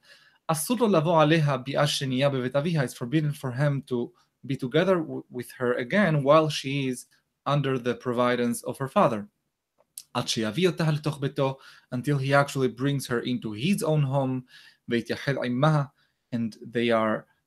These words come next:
uh, secluded, they, they have a private moment together that is witnessed by people, that they, that it's witnessed that the girl and the guy are together alone in the house.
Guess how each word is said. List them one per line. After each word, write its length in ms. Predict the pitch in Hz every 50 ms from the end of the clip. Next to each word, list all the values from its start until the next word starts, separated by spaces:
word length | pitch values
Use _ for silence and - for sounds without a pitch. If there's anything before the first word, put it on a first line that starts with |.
| _ _ -
uh, 60 | 113
secluded, 840 | 113 - - 127 - - 151 160 180 180 160 160 151 147 - - -
they, 240 | 127 120 117 117 120
they 160 | - 117 110
have 300 | 104 110 120 120 117 117
a 60 | 120
private 520 | - - - 139 139 139 131 131 - - 135
moment 500 | 131 139 143 143 135 127 123 120 - -
together 460 | - 139 123 135 135 127 127 123 120
that 220 | 113 113 110 107 - _ _ _ _ -
is 180 | 127 107 101
witnessed 500 | 120 135 165 165 - 156 151 147 - -
by 120 | - 143 139
people, 340 | - - 139 131 147 143 127
that 180 | 123 110 -
they, 300 | - 113 107 107 110 110 _ _ _ _ _ _ _ _ _ _ _ -
that 180 | - 123 - - -
it's 220 | - 127 120 - -
witnessed 360 | 139 147 147 147 139 127 -
that 120 | 127 113
the 80 | 110 117
girl 380 | 104 127 127 135 131 127 123 120
and 220 | - 120 110 107
the 60 | 113
guy 420 | 104 131 127 123 123 123 123 120 - _ _ _ _ _ _ -
are 160 | 120 123 123
together 440 | 123 - 123 110 127 120 117 117 117 -
alone 340 | 117 117 117 117 123 127 127
in 140 | 123 120 107
the 80 | 110
house. 540 | 104 104 113 107 113 135 170 165 - - -